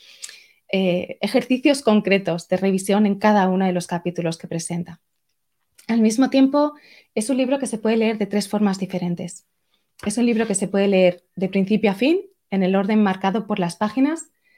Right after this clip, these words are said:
pero también es un libro que se puede leer según tus prioridades, porque cada capítulo es independiente. Quizás a ti solo te interesa el email, em, aspectos internos o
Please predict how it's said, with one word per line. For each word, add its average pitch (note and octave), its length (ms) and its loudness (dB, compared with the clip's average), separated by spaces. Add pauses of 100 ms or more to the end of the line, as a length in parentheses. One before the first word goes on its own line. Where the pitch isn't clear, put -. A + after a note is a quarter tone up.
(260)
pero A3+ 160 -2
también A3+ 240 2
es C#4+ 120 -4
un C4 60 0
libro B3 280 -2
que B3+ 80 -4
se G#3+ 120 -6
puede A3 220 -2
leer A3+ 320 2
según G#3 260 0
tus - 140 0
prioridades, F3+ 600 0
porque - 260 -12
cada G#3+ 220 2
capítulo G#3+ 520 -2
es G3+ 140 -4
independiente. F3+ 640 -2 (240)
Quizás A#3 420 -4
a - 100 -20
ti A#3 140 0
solo A3 220 0
te A3 60 0
interesa G#3+ 500 0
el G3 100 0
email, B3+ 480 2 (580)
em, F#3+ 640 -2 (380)
aspectos A#3 840 0
internos D#4 680 2
o F3+ 420 2